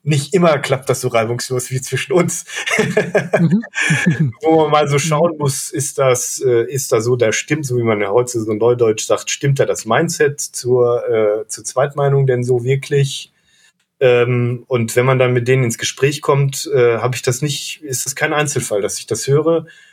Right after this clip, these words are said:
Speaker 1: und die dann auch im Übergang, äh, von, äh, aktiver Tätigkeit zu, ja, dann tatsächlich nur noch gutachterlicheren Tätigkeit aus dem Ruhestand heraus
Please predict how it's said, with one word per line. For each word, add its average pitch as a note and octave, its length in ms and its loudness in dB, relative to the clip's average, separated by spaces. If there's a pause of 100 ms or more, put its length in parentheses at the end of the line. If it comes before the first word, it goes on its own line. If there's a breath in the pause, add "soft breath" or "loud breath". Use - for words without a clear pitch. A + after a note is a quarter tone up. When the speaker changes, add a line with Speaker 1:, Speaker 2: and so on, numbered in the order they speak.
(140 loud breath)
Speaker 1:
und B2 200 -4
die D3 80 -2
dann C3+ 200 2
auch D#3 420 2
im C3+ 220 -2
Übergang, D#3+ 680 0 (300 loud breath)
äh, B2+ 460 2 (640)
von, C3 560 2
äh, A2+ 360 2
aktiver C#3+ 480 0
Tätigkeit C3+ 680 0
zu, C3 440 -2
ja, A#2 160 2
dann G#2+ 300 0
tatsächlich A#2+ 500 0
nur C3+ 120 4
noch B2 160 2
gutachterlicheren C3 760 -2
Tätigkeit C3 480 -2
aus A#2 140 -2
dem A2+ 100 -4
Ruhestand C#3 480 -2
heraus C3 540 2